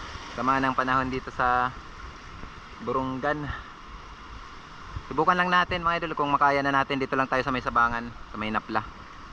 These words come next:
Bali, sakop lang ito ng aming barangay, Barangay Punta Maria ng Burungan City. Di muna tayo pupunta dun sa may pinakasapaw. Lalaki kasi ng alon. Di tayo makakapamana ng maayos kasi mumuti pa nga dito. Dito tayo sa may Sabangan. Kahit yung Sabangan, oh, ang lalaki ng alon.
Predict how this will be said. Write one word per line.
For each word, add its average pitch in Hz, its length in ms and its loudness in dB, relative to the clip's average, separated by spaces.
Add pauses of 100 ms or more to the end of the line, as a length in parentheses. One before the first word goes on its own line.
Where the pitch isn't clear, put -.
(160)
Bali, 107 160 -4
sakop 117 240 2
lang 127 80 0
ito 127 160 -2
ng 123 80 2
aming 123 240 2
barangay, 117 320 4
Barangay 107 320 0
Punta 107 160 -6
Maria 107 240 0
ng 101 100 0
Burungan 101 300 0
City. 104 240 -6
Di 101 80 -2
muna 131 240 6
tayo 156 240 4
pupunta 160 320 2
dun 151 160 2
sa 165 80 4
may 156 160 4
pinakasapaw. 147 640 4 (640)
Lalaki 139 240 4
kasi 151 160 -2
ng 160 160 4
alon. 160 320 4 (1200)
Di - 80 -10
tayo 127 240 4
makakapamana 139 800 6
ng 135 160 0
maayos 135 320 4
kasi - 240 -10
mumuti 120 400 -2
pa 120 160 4
nga 120 80 6
dito. 120 320 -2 (1400)
Dito - 160 -4
tayo 143 160 4
sa 165 80 4
may 151 80 2
Sabangan. 156 440 6
Kahit 147 200 0
yung 156 80 -2
Sabangan, 156 460 6
oh, 165 100 4
ang 143 40 0
lalaki 143 280 4
ng 147 160 2
alon. 147 340 4